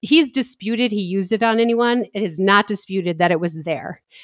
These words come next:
and that it was around us all the time. And that's another way you could microdose. You could rub it into someone,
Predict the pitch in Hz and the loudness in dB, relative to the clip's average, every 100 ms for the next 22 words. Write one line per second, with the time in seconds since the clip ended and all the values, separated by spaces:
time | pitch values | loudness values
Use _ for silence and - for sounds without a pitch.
0 | - 180 170 170 170 170 165 156 - 156 | -12 -4 -2 -2 0 0 0 -2 -2 -2
1 | - - - 85 - 180 - _ - - | -2 -8 -12 -10 -10 -14 -16 _ -20 -12
2 | 196 190 185 185 165 - 202 196 196 - | -4 -2 0 -2 -8 -6 0 2 0 -10
3 | - 208 190 190 180 185 180 175 180 185 | -8 -4 -2 -4 -4 -4 -6 -10 -8 -6
4 | 185 165 147 139 185 - 160 170 160 165 | -8 -8 -10 -10 -12 -14 -4 -2 -2 -4
5 | 165 - 160 - 165 151 151 143 | -6 -8 -10 -8 -6 -4 -4 -6